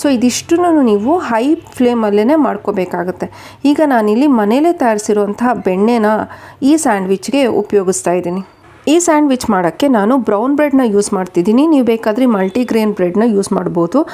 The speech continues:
ಆದರೆ ನಾರ್ಮಲ್ ಬ್ರೆಡ್ನ ಯೂಸ್ ಮಾಡಬೇಡಿ. ಅದು ಮೈದಾ ಆಗಿರೋದ್ರಿಂದ ನಿಮಗೆ ನಾರಿನಾಂಶ ಇರೋದಿಲ್ಲ ಮತ್ತು ಕ್ಯಾಲರೀಸ್ ಕೂಡ ನಿಮಗೆ ಜಾಸ್ತಿ ಆಗುತ್ತೆ.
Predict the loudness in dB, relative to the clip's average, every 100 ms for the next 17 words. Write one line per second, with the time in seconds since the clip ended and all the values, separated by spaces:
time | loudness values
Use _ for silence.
0 | -14 -8 -4 0 0 0 0 0 0 0
1 | 0 0 0 0 0 -2 -2 -2 0 0
2 | 0 2 0 2 0 0 0 0 0 0
3 | 0 0 0 -2 0 0 2 0 0 -2
4 | -2 0 0 0 -2 -2 -4 -4 -4 0
5 | -2 -2 -2 0 0 0 0 -2 -2 -2
6 | -6 -4 -2 -2 -2 -4 -4